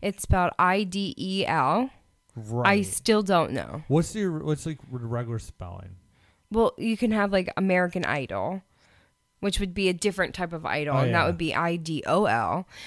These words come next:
Speaker 2: Yeah.
Speaker 1: And if you're talking about, like, idling, like a car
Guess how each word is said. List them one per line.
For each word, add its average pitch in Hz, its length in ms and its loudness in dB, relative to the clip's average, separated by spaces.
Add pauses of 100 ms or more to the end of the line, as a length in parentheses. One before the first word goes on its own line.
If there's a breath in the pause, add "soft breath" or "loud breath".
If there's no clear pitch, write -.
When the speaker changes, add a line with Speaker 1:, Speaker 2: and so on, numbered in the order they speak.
Speaker 2:
Yeah. 113 80 -6
Speaker 1:
And 208 100 2
if 202 60 2
you're 202 80 2
talking 233 380 0
about, 185 300 2
like, 160 460 -2 (220)
idling, 202 540 6
like 156 160 -4
a 160 60 -6
car 180 680 0